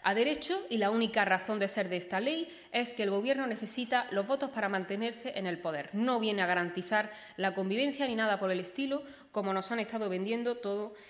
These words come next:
este tiempo. Sin embargo, ante lo que estamos asistiendo es a una colonización de todo, de todas las instituciones que deben velar por los derechos y libertades de los españoles, y eso es lo que ha hecho el Gobierno desde que llegó al poder.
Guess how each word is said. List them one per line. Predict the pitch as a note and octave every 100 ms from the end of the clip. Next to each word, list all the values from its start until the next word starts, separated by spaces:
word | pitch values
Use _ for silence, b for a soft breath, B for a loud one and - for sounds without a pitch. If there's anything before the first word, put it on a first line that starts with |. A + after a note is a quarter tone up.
| B B
este | F#3+ G3+
tiempo. | F3+ E3+ D#3 -
Sin | - B3+ B3
embargo, | B3 C#4 A3 D#3+ D#3+
ante | G3
lo | F#3
que | F#3
estamos | F#3 G#3+ G#3
asistiendo | G#3 A3 G#3+ C#4+ D4 E4+
es | E4 A3+
a | A#3+
una | A#3+ A#3
colonización | A#3 A3 G3+ G3 F#3+ F#3+ C4 A#3+
de | F#3+
todo, | A3 G#3 - B B -
de | G3+
todas | A#3+ A3
las | A3 A#3 -
instituciones | A#3 A3 G#3+ G3 F#3+ D4 E4+
que | - G#3+
deben | A3 G#3
velar | G3 G#3 G#3
por | G3
los | F#3
derechos | F#3+ G#3 G#3 -
y |
libertades | F#3+ F#3 A3 G3
de | D#3+
los | E3+
españoles, | F#3+ A3 A#3+ D4 F4+ G4 - - B B A3+
y | A#3+
eso | B3
es | D#4+
lo | C4+
que | A#3+
ha |
hecho | A#3+ C4
el |
Gobierno | C4 C4 C4+ D#4
desde | C#4 G#3+
que | F#3+
llegó | F#3 F#3 B3 B B
al | G3+ G3 -
poder. | F3+ E3+ - -